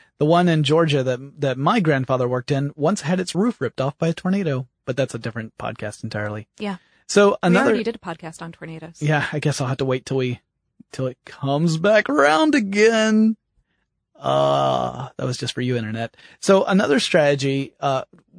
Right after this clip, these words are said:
Speaker 1: as far as the manufacturing and sale of carbon fiber goes, is to include post-materials processing with the production facility,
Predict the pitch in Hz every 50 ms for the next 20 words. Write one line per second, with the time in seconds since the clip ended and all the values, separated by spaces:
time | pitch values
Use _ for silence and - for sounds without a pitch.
0 | - - - 165 143 - - 165 156 151 147 123 139 139 139 143 143 147 139 -
1 | 143 139 131 - 143 135 127 123 - - - 131 123 123 120 117 117 113 - -
2 | 123 120 120 113 - 120 117 113 117 113 107 117 113 110 113 113 - 151 147 127
3 | - - - 151 143 143 147 143 - 170 156 143 - - - - 175 175 - -
4 | - 143 - - 156 151 139 127 113 - - 160 160 156 - 139 120 - - 120
5 | 117 113 - _ _ _ _ _ _ _ - 139 147 156 160 151 139 143 139 123
6 | - 135 127 120 - - 123 110 - 120 - - 233 233 196 143 123 113 123